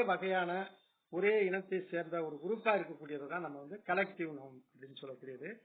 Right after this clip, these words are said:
இப்ப family அப்படின்னு எடுத்துக்கிட்டோம் அப்படின்னா குடும்பம், குடும்பம் அப்படின்னு சொன்னா அது collective நவுன். அங்க யாரெல்லாம் இருப்பாங்க அப்படின்னு சொன்னா அப்பா, அம்மா, குழந்தைங்க, தாத்தா, பாட்டி, அப்ப இந்த உறவினர்கள் எல்லாம் ஒண்ணா இருக்கக்கூடிய இடத்துக்கு நம்ம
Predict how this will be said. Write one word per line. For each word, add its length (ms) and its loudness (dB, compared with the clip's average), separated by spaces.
இப்ப 220 2
family 640 6
அப்படின்னு 360 2
எடுத்துக்கிட்டோம் 380 -4
அப்படின்னா 280 0
குடும்பம், 540 2
குடும்பம் 440 4
அப்படின்னு 360 -2
சொன்னா 260 0
அது 180 4
collective 500 2
நவுன். 300 -4
அங்க 220 4
யாரெல்லாம் 500 8
இருப்பாங்க 340 2
அப்படின்னு 300 -2
சொன்னா 260 -2
அப்பா, 360 4
அம்மா, 400 -4
குழந்தைங்க, 520 -2
தாத்தா, 400 4
பாட்டி, 380 0
அப்ப 240 -4
இந்த 160 2
உறவினர்கள் 600 0
எல்லாம் 280 0
ஒண்ணா 200 -4
இருக்கக்கூடிய 460 -8
இடத்துக்கு 400 -10
நம்ம 140 -6